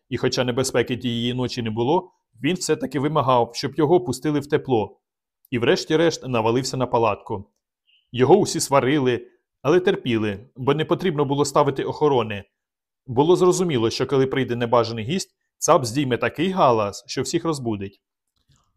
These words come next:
До ранку Олег страшенно замерз. Прокинутися було важко. У вісні здавалося, що його занурюють у крижане болото, і вилізти він не може.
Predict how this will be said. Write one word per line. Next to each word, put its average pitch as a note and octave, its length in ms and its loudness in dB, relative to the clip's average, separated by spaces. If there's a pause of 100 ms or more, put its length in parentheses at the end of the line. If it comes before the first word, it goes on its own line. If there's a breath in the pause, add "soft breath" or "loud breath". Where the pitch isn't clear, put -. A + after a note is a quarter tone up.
(100)
До B2+ 140 0
ранку C#3 680 0
Олег C3 280 2
страшенно E3+ 600 -2
замерз. B2+ 580 -2 (540)
Прокинутися D#3 580 0
було C#3+ 200 0
важко. A#2 600 2 (160)
У B2+ 100 -4
вісні B2+ 260 -2
здавалося, C3 560 0
що - 160 -2
його B2+ 240 4
занурюють C#3 460 0
у C#3+ 80 -4
крижане C#3+ 400 0
болото, C3 500 2 (360)
і C3+ 120 0
вилізти B2+ 480 0
він E3 280 -2
не F3 100 -2
може. G#2+ 480 -4